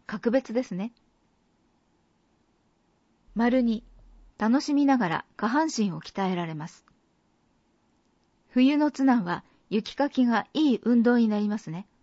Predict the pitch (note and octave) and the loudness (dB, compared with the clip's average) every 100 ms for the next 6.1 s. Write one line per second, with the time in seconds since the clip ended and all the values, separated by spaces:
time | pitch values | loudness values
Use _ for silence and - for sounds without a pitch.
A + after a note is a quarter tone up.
0 | _ _ _ _ _ _ _ _ _ - | _ _ _ _ _ _ _ _ _ -20
1 | - - D4 - A3 A#3+ G#3 F3+ - G3+ | -6 -2 -2 0 2 2 0 -2 -4 -6
2 | G3 - F3+ - _ _ _ F#3+ C4+ D4+ | -6 -4 -4 -4 _ _ _ -2 0 2
3 | D#4+ D#4 - F3+ D#3+ - - G3+ G3 F3+ | 0 0 -2 -6 -6 -12 -6 -4 -2 -4
4 | F3 D#3+ E3+ _ _ _ _ _ _ _ | -6 -10 -14 _ _ _ _ _ _ _
5 | _ _ _ _ _ _ - - A#3 - | _ _ _ _ _ _ -18 -6 -6 -6
6 | F3+ | -10